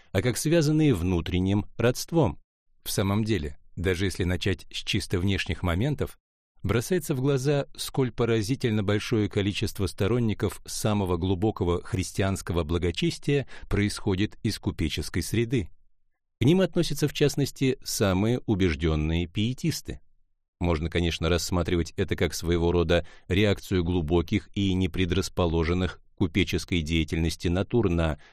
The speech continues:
мамонизм. Именно так, по-видимому, субъективно воспринимался процесс обращения Франциском Ассизским и многими пиетистами.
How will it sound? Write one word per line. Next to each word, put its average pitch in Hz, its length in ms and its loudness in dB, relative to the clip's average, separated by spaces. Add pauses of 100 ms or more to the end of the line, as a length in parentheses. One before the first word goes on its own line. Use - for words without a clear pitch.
мамонизм. 90 800 0 (300)
Именно 82 340 2
так, 123 240 -2
по-видимому, 87 720 0
субъективно 92 760 -2
воспринимался 90 640 -2
процесс - 560 0 (100)
обращения 87 1000 0 (280)
Франциском 104 760 0
Ассизским 147 760 -2 (160)
и 87 120 0
многими 90 480 2
пиетистами. 117 800 -2